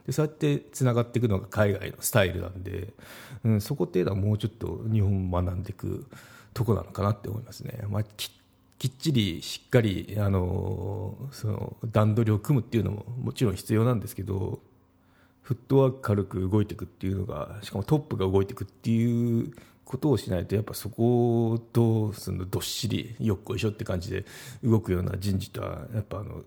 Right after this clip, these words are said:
競争力、機動力違いますからね。うん。ただでさえ人少なくなってんのに、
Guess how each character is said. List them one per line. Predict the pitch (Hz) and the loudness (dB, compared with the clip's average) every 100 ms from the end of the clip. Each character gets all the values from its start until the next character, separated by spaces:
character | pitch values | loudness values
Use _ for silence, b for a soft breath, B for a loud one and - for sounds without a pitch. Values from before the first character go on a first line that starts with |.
| - | -10
競 | - | 0
争 | 107 123 | 4 4
力、 | 98 - - 69 65 - - _ | 2 -4 -12 -10 -12 -16 -20 _
機 | - 110 | -6 4
動 | 113 | 6
力 | - - - - | 4 -4 -10 0
違 | |
い | 107 98 | 2 4
ま | 101 | 2
す | - | -2
か | - | -12
ら | |
ね。 | - - - - - | -14 -16 -18 -20 -12
う | - | -8
ん。 | 87 78 - 110 B B | -8 -8 -10 -12 B B
た | 139 | 6
だ | 113 | 6
で | |
さ | 90 | 4
え | 82 | -2
人 | - 95 | -2 -2
少 | - 92 | 0 0
な | |
く | 85 | 0
な | 90 | -2
っ | |
て | - 90 | -4 -12
ん | |
の | 92 | -10
に、 | 90 98 | -8 -10